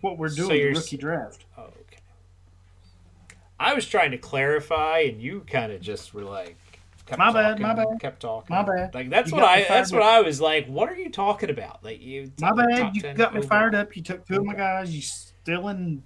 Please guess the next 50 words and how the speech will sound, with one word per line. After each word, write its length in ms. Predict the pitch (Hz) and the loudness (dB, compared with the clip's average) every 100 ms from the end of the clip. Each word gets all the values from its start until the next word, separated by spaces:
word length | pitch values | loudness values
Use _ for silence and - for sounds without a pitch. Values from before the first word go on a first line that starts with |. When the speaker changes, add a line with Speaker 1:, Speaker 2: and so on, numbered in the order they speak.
| - | -14
Speaker 2:
Uh, 60 | 113 | -10
I 60 | |
Speaker 1:
sticky 200 | - - | -8 -8
Speaker 2:
did 80 | 214 | -6
get 60 | 135 | -6
Speaker 1:
fingered. 220 | 180 180 170 | -6 -8 -10
Speaker 2:
you 60 | |
fired 400 | 156 - - - | -14 -16 -16 -20
up. 120 | - - | -20 -14
So 180 | - 143 | -2 0
who's 180 | 226 226 | 0 0
you, 160 | 214 - | -2 -2
who 80 | 233 | -2
are 40 | |
you 200 | 254 240 | 0 0
taking 380 | 233 214 - 123 | 4 2 2 -4
now 160 | 131 | -2
that 80 | 135 | 0
I 60 | 131 | -2
sniped 420 | - 139 120 - | -2 -6 -8 -10
you? 140 | 85 - _ _ _ - | -20 -20 _ _ _ -2
Speaker 1:
<laughs> 80 | 202 170 - - 190 - - - _ _ - 233 - _ | 0 0 0 2 2 0 -20 -20 _ _ -14 -14 -16 _
All 80 | 170 | -6
right, 260 | 156 - - | -6 -6 -10
so 200 | - 151 | -6 -2
I'm 200 | 156 170 | -2 0
at 80 | 151 | 0
Speaker 2:
I 40 | |
think 260 | 202 359 311 | -2 -2 -2
you're 80 | 143 | -2
Speaker 1:
twenty. 60 | |
Speaker 2:
just 180 | 143 143 | -2 -4
stalling. 480 | - 151 160 143 113 | -2 4 4 4 -2
You 100 | 127 | -10
just 220 | 185 165 143 | -10 -10 0
go 240 | 147 143 | 2 2
on 60 | 139 | -2
these 240 | 131 110 | -6 -8
rants 360 | 120 135 139 - | -4 -4 -4 -8
to 80 | - | -10
stall 500 | - 135 131 127 117 | -6 -2 -2 -2 -6
so 120 | 117 | -12
you 60 | 104 | -18
can 80 | 101 | -14
find 320 | 131 120 113 | -12 -10 -10
who 80 | 120 | -12
you're 100 | 107 | -14
gonna 140 | 104 | -16
take 260 | 92 113 - | -12 -12 -12
next. 420 | 104 92 - | -20 -20 -20